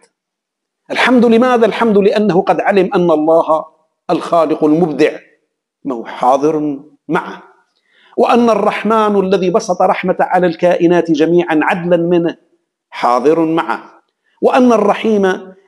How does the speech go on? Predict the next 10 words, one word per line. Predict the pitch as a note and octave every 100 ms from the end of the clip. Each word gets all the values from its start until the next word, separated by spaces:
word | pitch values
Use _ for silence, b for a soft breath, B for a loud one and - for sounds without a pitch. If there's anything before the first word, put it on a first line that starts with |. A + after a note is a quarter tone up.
| F3+
الذي | F#3 F#3 F#3
يخص | - - - G3+
المؤمنين | F3 G3+ - F#3+ F#3 D#3 C3+ C#3+
من | F3
دون | E3 G#3 F3
غيرهم | G3 E3+ C#3 A2+ C3
بشيء | D#3+ F#3+ G3 - E3 C3+
بزائد | C#3 C#3+ A3+ C4 A#3+ D#3+
من | D#3+ D3+ C#3
الرحمة | B2+ C3 - C3 B2